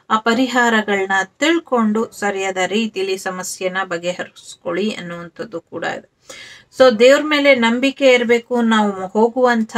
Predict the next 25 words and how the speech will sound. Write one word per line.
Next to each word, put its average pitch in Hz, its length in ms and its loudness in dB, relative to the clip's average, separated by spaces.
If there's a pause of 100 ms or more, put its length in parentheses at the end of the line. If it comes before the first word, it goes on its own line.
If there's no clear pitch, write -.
(140)
ಪ್ರಯಾಣದ 226 640 0
ಮೇಲೆ 214 260 -2
ನಂಬಿಕೆ 202 500 -6
ಇರ್ಬೇಕು. 202 600 -6 (380)
ಆದ್ರಿಂದ 277 440 4 (120)
ನಿಮ್ಗೆ 262 500 2
ಯಾವ 247 420 4
ರೀತಿ 269 460 0
ಸೂಟ್ 226 300 -6
ಆಗುತ್ತೋ 208 400 -2
ಆ 233 300 2
ಥರ 240 320 -2
ಒಂದು 208 300 -2
ಸ್ಪಿರಿಚುವಲ್ 226 600 -4
ಜರ್ನಿನ 240 540 0 (120)
ನೀವು 190 200 -12
ಮಾಡ್ತೀರಾ 180 680 -4 (380)
ಅನ್ನುವಂಥದ್ದು 190 840 -2
ಇದೆ. 196 240 -2
ಯಾವುದೋ 220 420 0
ಒಂದು 254 320 -2
ದೇವಸ್ಥಾನಕ್ಕೋ 226 840 -2
ಅಥವಾ 208 340 -4
ಬೇರೆಲ್ಲೋ 208 600 -2
ಹೋಗುವಂಥ 190 640 -6